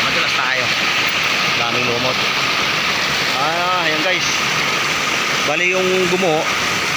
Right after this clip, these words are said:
Ayan. Nirekrapan nila ng ano pala ito?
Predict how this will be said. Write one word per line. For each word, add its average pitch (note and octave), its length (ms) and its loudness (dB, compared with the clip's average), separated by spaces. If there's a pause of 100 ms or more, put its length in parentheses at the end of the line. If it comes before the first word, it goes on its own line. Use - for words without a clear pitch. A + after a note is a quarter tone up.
(180)
Ayan. C3 180 -2 (800)
Nirekrapan E3+ 400 0
nila F3 240 2
ng E3+ 220 0 (1900)
ano D3+ 160 0
pala E3 160 0
ito? E3+ 160 0